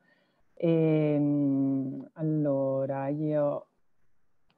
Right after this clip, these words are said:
sì, parto dalla mia presentazione.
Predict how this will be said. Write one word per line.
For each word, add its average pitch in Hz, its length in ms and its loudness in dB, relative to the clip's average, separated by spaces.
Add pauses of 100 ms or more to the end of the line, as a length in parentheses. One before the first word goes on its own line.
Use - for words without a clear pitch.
(160)
sì, 139 280 -4
parto 143 600 -8
dalla 143 360 -2
mia 143 880 0
presentazione. 214 1600 -2